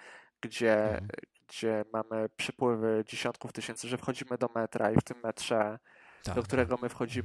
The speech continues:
Speaker 2: Mhm.
Speaker 1: nie wiem, o dziewiątej rano, wcześniej jechało kilka tysięcy osób, prawda? Jak się jest w małej
Speaker 2: Tak.
Speaker 1: miejscowości, się jedzie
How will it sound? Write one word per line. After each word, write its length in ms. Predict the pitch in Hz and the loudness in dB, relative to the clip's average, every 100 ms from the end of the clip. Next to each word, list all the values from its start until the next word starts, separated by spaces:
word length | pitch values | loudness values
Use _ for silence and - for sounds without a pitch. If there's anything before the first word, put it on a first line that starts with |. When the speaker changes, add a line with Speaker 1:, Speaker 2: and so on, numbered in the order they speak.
| 113 | -2
Speaker 2:
Mhm. 140 | 113 | -4
Speaker 1:
nie 80 | 117 | -4
wiem, 100 | 117 110 | -6 -6
o 80 | |
dziewiątej 460 | 117 120 113 113 117 | -4 -2 -2 0 4
rano, 300 | 110 107 110 | 6 4 0
wcześniej 360 | - 117 - 113 | -8 -10 -8 -10
jechało 300 | 110 113 113 | 2 2 2
kilka 280 | 117 - | -2 -6
tysięcy 420 | - 113 117 - 110 | -6 -8 -10 -2 -2
osób, 240 | - - | -2 -6
prawda? 340 | - 110 135 | -4 2 4
Jak 220 | 143 127 - | 2 0 -6
się 260 | - - | -12 -2
jest 180 | 123 - | -2 -2
w 40 | |
małej 200 | 123 127 | 0 0
Speaker 2:
Tak. 60 | 123 | 0
Speaker 1:
miejscowości, 600 | 123 - 113 120 - 120 | -4 -4 0 0 0 -8
się 140 | - | -4
jedzie 220 | 120 110 | -4 -4